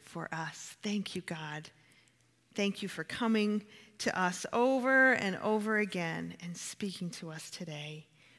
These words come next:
We are listening for your voice.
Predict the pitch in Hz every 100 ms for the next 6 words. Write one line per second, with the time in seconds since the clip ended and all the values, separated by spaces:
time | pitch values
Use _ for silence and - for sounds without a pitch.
0 | _ 196 208 208 208 208 - - - -
1 | - 180 185 190 - 170 151 147 170 -
2 | _ _ _ - 170 170 165 170 160 143
3 | 156 147 - - -